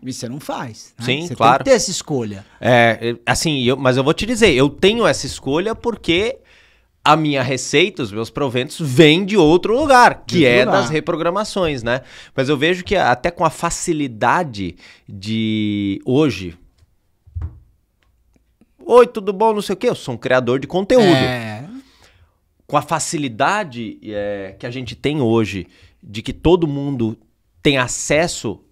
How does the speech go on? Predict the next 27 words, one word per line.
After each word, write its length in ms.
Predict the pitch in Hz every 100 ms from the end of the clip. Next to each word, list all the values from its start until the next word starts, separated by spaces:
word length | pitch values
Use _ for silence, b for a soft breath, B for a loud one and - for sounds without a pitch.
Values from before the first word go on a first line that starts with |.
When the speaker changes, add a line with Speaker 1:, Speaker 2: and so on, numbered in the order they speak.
| _
Speaker 2:
a 400 | 107 120 110 104
uma 360 | 92 92 92 90
câmera 640 | - 135 165 170 127 87 -
satisfatória, 1120 | - - 139 - 123 107 110 120 139 120 92 - b b b _
a 840 | - 98 98 95 90 87 85 82 90 - _
softwares 580 | - - 147 160 - 113
que 60 | -
você 220 | 110 113
paga 240 | - 107 110
uma 100 | 110
licença 460 | 107 - 110 -
mensal 500 | 104 104 - 107 107
ali, 220 | 92 101 113
que 100 | 85
às 80 |
vezes, 220 | 90 110 -
pô, 260 | - 113 82 87
antes 180 | 101 -
você 120 | 131
ia 100 | 123
comprar 360 | 127 98 110
um 320 | 104 92 85 90
Adobe 540 | 85 104 113 98 87
pacote 600 | - 85 - 107 104 92
lá, 320 | 90 98 151
era, 300 | - 294 139
Speaker 1:
Uhum. 220 | 165 196